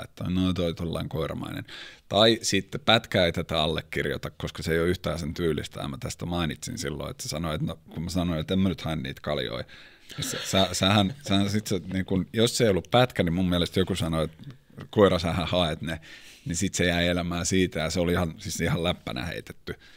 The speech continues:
Mut pätkä oli silleen, että en varmasti ole sanonut, kun mä näin sen tossa noin pari kuukautta sitten. Niin tota, mm,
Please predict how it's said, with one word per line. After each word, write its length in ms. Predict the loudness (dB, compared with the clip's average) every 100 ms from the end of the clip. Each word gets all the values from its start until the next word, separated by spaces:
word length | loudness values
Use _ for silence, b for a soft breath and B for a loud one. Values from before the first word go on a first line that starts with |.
| -14
Mut 140 | -6
pätkä 320 | 0 0 0 -4
oli 100 | -2
silleen, 240 | -2 -4
että 120 | -4
en 100 | -4
varmasti 380 | -4 -4 -6 -8
ole 100 | -8
sanonut, 340 | -6 -6 -8
kun 180 | -10 -12
mä 60 | -10
näin 140 | -10
sen 160 | -10 -10
tossa 280 | -10 -8 -8
noin 240 | -8 -12 -16 -20 _ _ -8
pari 140 | -6
kuukautta 480 | -6 -8 -8 -8 -8
sitten. 320 | -12 -10 -10 -10 B B B B B B B -6
Niin 260 | 0 2 2
tota, 500 | -2 -2 2 4 2
mm, 260 | 0 -6